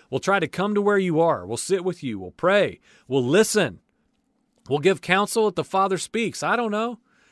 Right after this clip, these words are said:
Let us know. Reach out. Uh, communicate with us if you would like to do that. So thank you so much for watching. We'll be back. Hopefully, man, more of these are gonna churn out.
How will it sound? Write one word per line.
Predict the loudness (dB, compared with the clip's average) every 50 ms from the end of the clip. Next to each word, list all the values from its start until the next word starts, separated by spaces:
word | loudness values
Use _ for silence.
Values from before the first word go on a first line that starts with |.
| _ _ _ _
Let | -4 -2 0 0
us | 0 -2 -2
know. | 0 0 0 0 0
Reach | 0 0 -2 0 0 0
out. | 0 2 0 -2 -6 _ _ _ _ _ _ _ _ _
Uh, | -8 -8 -8 -8
communicate | -6 -4 -4 -2 -2 -2 -4 -4 -4 -4 -4
with | -2 -2
us | -2 -2 -2 -4 -8
if | -10 -8
you | -8
would | -6 -4 -4
like | -6 -6 -8
to | -14
do | -18 -20 -18 -18
that. | -20 -20 _ _ _ _ _ _ _ _ _ _ _ -10
So | -8 -6
thank | -4 -2 -2 -2 -2 -4
you | -6
so | -6 -4 -2
much | -2 -2 -2 -2
for | -4 -4 0
watching. | 0 0 0 0 -2 -4 -4
We'll | -2 -2
be | -2 0
back. | 2 2 2 2 2
Hopefully, | 2 0 0 0 -2 -4 -4
man, | -2 -2 -2 -2 -4 -4 -4
more | -2 0 2 2
of | 2
these | 0 -2 -2
are | -4
gonna | -6 -6 -8
churn | -8 -4 -2 -2 -2 -2 -4
out. | -6 -8 -10 -16